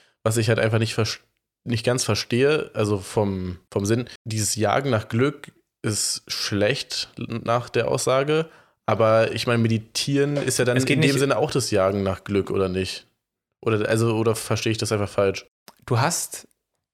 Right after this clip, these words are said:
Speaker 2: wenn du nach dem normalen Glück jagst, hast du deinen Auf und Ab. Du fühlst dich einen Tag richtig geil und dann fühlst du dich richtig
Speaker 1: Aber ist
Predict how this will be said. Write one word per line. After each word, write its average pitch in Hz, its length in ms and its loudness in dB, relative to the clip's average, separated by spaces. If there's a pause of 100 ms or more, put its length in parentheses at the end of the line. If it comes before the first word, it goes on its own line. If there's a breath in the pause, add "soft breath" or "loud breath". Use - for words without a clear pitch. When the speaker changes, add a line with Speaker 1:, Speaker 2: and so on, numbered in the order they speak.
(180)
Speaker 2:
wenn 123 180 2
du 123 140 2
nach 120 320 0 (540)
dem 113 240 2
normalen 117 440 0
Glück 120 260 0
jagst, 120 380 0
hast 117 160 -2
du 123 40 0
deinen 107 260 2
Auf 113 180 -2
und 110 100 -4
Ab. 107 200 -6
Du 110 80 -6
fühlst 120 280 -2
dich 117 180 -4
einen 123 140 -2
Tag 123 160 -2
richtig 127 300 -6
geil 131 440 0 (400)
und 123 80 -2
dann 110 120 0
fühlst - 180 -6
du 117 40 -4
dich 113 120 -6
richtig 110 180 -2
Speaker 1:
Aber 104 80 2
ist - 20 0